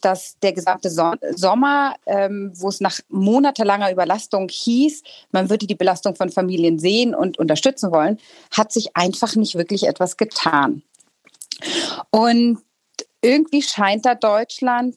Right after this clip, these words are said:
gerade eine große Chance verpasst zu haben, grundlegende strukturelle Probleme,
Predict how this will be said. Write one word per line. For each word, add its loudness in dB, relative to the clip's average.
gerade -2
eine -12
große -6
Chance -4
verpasst -6
zu -2
haben, 0
grundlegende 0
strukturelle 0
Probleme, 0